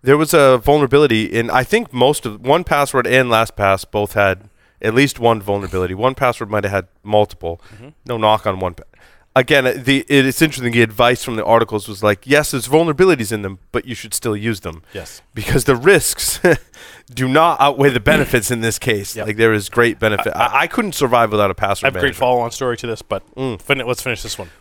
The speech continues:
Speaker 1: Well, I, so, uh, master passwords being stored in memory that could potentially be stolen by other programs in memory was the
Speaker 2: Mm-hmm.
Speaker 1: problem i-, in this case with LastPass. My whole thing is if,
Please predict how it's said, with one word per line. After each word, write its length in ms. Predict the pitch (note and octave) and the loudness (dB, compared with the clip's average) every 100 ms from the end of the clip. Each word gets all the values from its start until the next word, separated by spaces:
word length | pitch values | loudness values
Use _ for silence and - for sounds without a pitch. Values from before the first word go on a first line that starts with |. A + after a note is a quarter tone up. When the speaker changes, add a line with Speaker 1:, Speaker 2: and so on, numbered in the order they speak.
| - | -2
Speaker 1:
Well, 240 | E3 D#3+ - | 0 0 -2
I, 120 | E3 - | -4 -4
so, 460 | C#3+ F#3+ F3+ D#3 - | -2 2 2 2 0
uh, 340 | C#3+ C3 A#2+ - | 4 4 4 0
master 360 | C3+ D3 D3 | -2 -2 -2
passwords 440 | D#3 C#3+ C#3 D3 B2 | -4 -2 0 0 0
being 200 | C3+ A#2 | 0 -2
stored 260 | - B2+ | -2 -2
in 140 | A2+ G2+ | -2 0
memory 560 | G#2+ A#2+ A#2 A#2+ A#2 - _ _ | 0 2 0 0 -4 -10 _ _
that 440 | - A2 G#2 G#2+ - | -2 2 2 2 -2
could 120 | G2+ | -12
potentially 460 | - B2 A2+ G#2+ | -6 -4 -2 -4
be 480 | G2+ G#2 G#2 G2+ G2 - | -4 -4 -4 -4 -6 -10
stolen 480 | - - B2 B2+ A2+ | -8 0 2 2 0
by 180 | G#2+ G2+ | 2 2
other 280 | G#2 G2+ | 2 0
programs 560 | F#2 _ - G#2+ G2+ G2+ | -4 _ -2 0 -2 -4
in 80 | G2+ | -4
memory 300 | G2+ G2 G2 | -4 -4 -6
was 240 | G2 F#2+ - _ - | -6 -8 -12 _ -8
the 80 | G2+ | -2
Speaker 2:
Mm-hmm. 60 | |
Speaker 1:
problem 300 | - A#2+ A2 - | 0 0 -2 -4
i-, 160 | A#2+ A#2+ | -4 -2
in 200 | B2 A#2 | -6 0
this 180 | D#3 E3+ | 2 2
case 320 | - C3 A2 | 0 -2 -2
with 380 | A2 - A#2 G#2+ | -10 -6 -2 -2
LastPass. 720 | G2+ A2 A2+ - G#2+ F#2+ F#2 - - - - - _ _ | 0 0 0 0 0 0 -2 -12 -18 -20 -20 -20 _ _
My 260 | - C#3+ G#3+ | -4 0 0
whole 180 | C#4 C#4 | 2 0
thing 200 | E3 C3+ | 2 2
is 240 | A#2+ - - | 0 -2 0
if, 400 | D3 C#3+ - | 2 2 -2